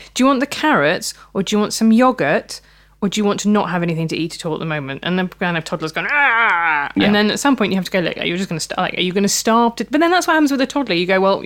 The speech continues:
Speaker 1: when you're hungry enough, you'll eat."
Speaker 2: Yeah, but the th-, yeah, the problem is, is that basically the crisis point,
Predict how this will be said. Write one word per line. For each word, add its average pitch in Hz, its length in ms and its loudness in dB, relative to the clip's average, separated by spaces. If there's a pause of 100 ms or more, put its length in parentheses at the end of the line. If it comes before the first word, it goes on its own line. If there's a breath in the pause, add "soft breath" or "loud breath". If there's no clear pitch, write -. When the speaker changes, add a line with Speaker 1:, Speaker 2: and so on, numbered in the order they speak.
Speaker 1:
when 185 140 2
you're 180 100 0
hungry 185 300 2
enough, 156 200 -2
you'll 160 140 -4
eat." 151 240 -4 (680 soft breath)
Speaker 2:
Yeah, 107 260 0 (140)
but 117 120 4
the 127 80 4
th-, - 240 -12
yeah, 107 220 2
the 98 160 -4 (180)
problem 147 420 2
is, 98 200 4
is 85 180 -6
that 90 160 2
basically 90 540 -2
the 90 160 0
crisis 127 600 -2
point, 76 460 -4